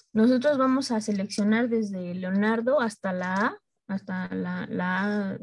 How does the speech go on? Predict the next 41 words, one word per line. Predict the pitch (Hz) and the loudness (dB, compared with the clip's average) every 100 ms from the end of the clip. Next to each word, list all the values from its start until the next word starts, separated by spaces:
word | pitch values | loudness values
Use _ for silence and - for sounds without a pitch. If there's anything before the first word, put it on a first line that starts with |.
| - | -12
eh, | - 180 202 190 202 226 214 | -12 -10 -8 -8 -8 -8 -6
el | 185 | -8
su-, | - 185 _ | -10 -14 _
la | - 180 185 | -8 -4 0
A | |
en | 196 214 | 4 4
superíndice, | 208 - 175 190 190 214 - - _ _ _ _ _ _ - | 2 -2 -2 0 0 -2 -6 -10 _ _ _ _ _ _ -2
to-, | 208 | -2
todo, | - 233 233 226 | 4 4 6 4
todo | 220 269 285 | 4 4 4
el | 240 | 4
elemento | 196 185 190 208 208 214 196 | 2 0 0 -2 -2 -4 -2
del, | 175 - | -6 -8
del | 185 175 | -4 -4
autor. | 175 175 110 - _ _ _ _ _ _ _ _ _ - | -4 -2 -4 -6 _ _ _ _ _ _ _ _ _ 4
Lo | 220 | 6
vamos | 240 254 269 | 8 6 6
a, | 226 202 | 2 2
a | - 208 | 0 0
seleccionar | 208 202 202 - 214 220 226 254 | 0 0 -2 0 2 4 2 -2
y | 220 | -2
vamos | 220 233 254 247 | 0 2 2 0
a | |
utilizar | 214 208 196 208 214 220 | -4 -2 -4 -4 -2 0
nuestra | 226 - 185 | 0 -2 -8
etiqueta | 175 190 - 185 185 - | -8 -10 -8 -4 -4 -2
autor, | 220 247 233 208 214 - | 2 2 2 -2 -2 -4
que | 196 | -2
debe | 196 208 | 0 -2
estar | - 202 196 | -2 0 0
al | - 175 | -2 -6
principio. | 175 190 196 226 208 202 _ _ - | -2 -2 0 -4 -6 -10 _ _ 0
En, | 196 180 | 0 2
de | 185 | -2
la | 175 175 190 | -2 -2 0
segunda | 214 202 240 254 | 2 4 6 6
línea | 247 254 240 | 6 6 6
de | |
etiquetas, | 185 - - 208 262 247 | 2 -6 -12 -8 -4 -2
al | 208 | -2
principio | 196 202 202 277 | 0 -2 -2 -2